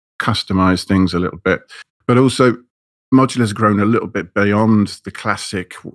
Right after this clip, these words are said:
East Coast and West Coast synthesis methods. There's a lot of crazy, wild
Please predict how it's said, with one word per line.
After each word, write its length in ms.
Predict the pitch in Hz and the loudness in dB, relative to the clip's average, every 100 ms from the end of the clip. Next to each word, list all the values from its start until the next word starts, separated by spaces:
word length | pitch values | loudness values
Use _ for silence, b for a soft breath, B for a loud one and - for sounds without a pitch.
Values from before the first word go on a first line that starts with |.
| - | -14
East 200 | 98 - | -12 -10
Coast 280 | - 95 - | -8 -8 -8
and 120 | 87 | -8
West 200 | 95 - | -8 -8
Coast 380 | 107 90 - - - | -8 -8 -10 -16 -16
synthesis 640 | - 98 90 85 85 - | -6 -6 -6 -12 -14 -12
methods. 400 | 87 - 82 - | -14 -14 -14 -12
There's 180 | 92 85 | -10 -8
a 80 | 85 | -4
lot 160 | 90 | -4
of 120 | 82 | -6
crazy, 520 | - - 92 90 87 82 | -10 -6 -4 -4 -8 -10
wild 520 | 90 92 85 82 78 | -6 -4 -2 -6 -10